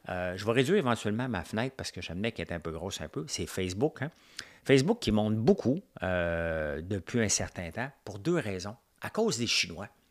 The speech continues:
Et là, le banni-, le bannir, c'est que si, si TikTok est banni, qu'est-ce que les gens vont faire, hein ?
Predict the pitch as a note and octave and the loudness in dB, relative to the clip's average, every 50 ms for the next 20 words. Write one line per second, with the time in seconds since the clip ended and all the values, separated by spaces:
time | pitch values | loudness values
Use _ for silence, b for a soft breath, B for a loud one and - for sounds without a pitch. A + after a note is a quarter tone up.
0 | B B B B B B B B B B B B - - G#2+ A2+ B2+ F3 A3 A#3 | B B B B B B B B B B B B -6 -2 0 4 4 6 6 6
1 | F#3 B2 G#2 G#2 G#2 G#2 G#2 A2+ B2+ B2+ A2 G#2 F#2+ F#2+ F#2 F2+ G2 G2 G#2 B2 | 4 2 0 0 0 -2 0 -2 -2 -4 -4 -4 -4 -4 -4 -2 0 0 0 2
2 | D#3+ G3+ A#3 - - - - - A#2+ G2 - - G2 G2 F#2+ - - - - - | 0 0 -2 -4 -4 -4 -2 0 0 0 -2 -4 -6 -6 -4 -2 0 0 0 -2
3 | - - C#3+ - - A#3 B3 - F3 - - - G3+ - - F#2+ F2 E2+ D#2+ D#2+ | -4 -2 2 2 2 2 2 -2 -4 -2 -2 -4 -4 -2 -2 -2 -2 -2 -4 -4
4 | F2 - b b b b b b b b b b b b _ _ - B3 A#3+ - | -6 -8 b b b b b b b b b b b b _ _ -4 -2 -2 -2
5 | - A#2 G2 G2+ G2 F#2+ G#2+ G2+ F2 F2 F2 E2 - - E2+ D#2+ D#2 D#2 - G#2+ | -2 -2 -2 -2 -2 0 -2 -2 -2 -4 -6 -6 -6 -6 -6 -6 -6 -8 -12 -12
6 | D3 | -12